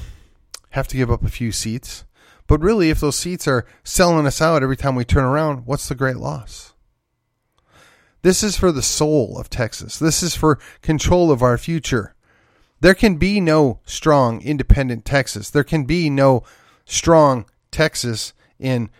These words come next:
this union. There can be no Texit if we cannot regain control of our own state. And sadly, that's what it boils down to.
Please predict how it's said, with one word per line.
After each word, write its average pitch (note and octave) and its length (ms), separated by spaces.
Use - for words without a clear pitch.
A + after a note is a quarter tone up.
this B2+ 300
union. B2 500
There E3 120
can E3+ 200
be D#3+ 320
no C#3+ 240
Texit - 560
if D3 240
we D3 280
cannot C3 680
regain B2+ 460
control A2 600
of G2+ 100
our A2+ 140
own B2 200
state. - 600
And B2 100
sadly, F3+ 440
that's D3 240
what F3+ 100
it D#3+ 80
boils E3+ 240
down G3 240
to. G#2+ 240